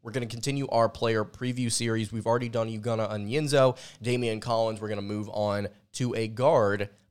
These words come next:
later today. Thank you so much for la-, making Locked On Kentucky your first listen every single day.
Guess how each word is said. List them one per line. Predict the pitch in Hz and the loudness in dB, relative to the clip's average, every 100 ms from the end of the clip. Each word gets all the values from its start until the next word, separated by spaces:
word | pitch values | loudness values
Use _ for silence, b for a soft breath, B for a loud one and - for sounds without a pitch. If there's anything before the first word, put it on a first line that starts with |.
| - | -6
later | 110 101 104 104 | 0 2 4 2
today. | - 110 104 92 | 2 4 4 4
Thank | 139 139 | 2 0
you | 143 | 0
so | - 170 | 2 4
much | 170 170 | 4 2
for | - 147 | 0 0
la-, | 143 | 0
making | 143 143 143 135 | 0 -2 0 4
Locked | 131 - | 4 4
On | 131 123 | 2 0
Kentucky | 127 123 135 | -2 -2 -2
your | 127 160 | 2 4
first | 160 135 127 - | 4 0 0 0
listen | 110 - 110 - | -2 0 -2 0
every | 127 120 123 120 - | 0 0 -2 -4 -8
single | - 113 101 95 - | -8 -6 -4 -6 -4
day. | 131 135 135 | 0 2 2